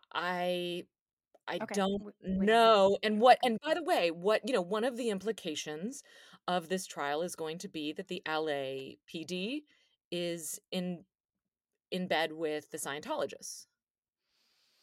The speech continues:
Speaker 2: I, I, I, I can't, you know, I lived in L A for a long, long time.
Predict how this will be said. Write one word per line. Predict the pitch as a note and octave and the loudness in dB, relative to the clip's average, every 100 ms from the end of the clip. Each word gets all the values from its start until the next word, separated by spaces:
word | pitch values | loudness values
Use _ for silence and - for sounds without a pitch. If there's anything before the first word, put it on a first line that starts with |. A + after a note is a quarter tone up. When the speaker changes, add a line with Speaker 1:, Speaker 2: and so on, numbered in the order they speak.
| _ _ _ _ _ _ _ _ _ _ _ _ _ _ _ _ _ _ _ E3+ G3 | _ _ _ _ _ _ _ _ _ _ _ _ _ _ _ _ _ _ _ _ -10
Speaker 2:
I, | |
I, | D#3+ D#3+ _ F3+ _ E3+ | -10 -12 _ -20 _ -20
I, | - | -18
I | F#3+ | -20
can't, | - A#3 | -16 -12
you | G#3+ | -8
know, | G3 | -6
I | G#3 | -6
lived | G3+ B3 A#3+ | -4 -4 -4
in | B3 | -8
L | A#3 A#3 | -4 -2
A | A3+ | -4
for | - E3 | -6 -14
a | |
long, | F3 G3 G#3+ | -10 -8 -6
long | G#3+ G#3 | -6 -8
time. | G3+ A3 G#3 G3+ | -8 -8 -6 -8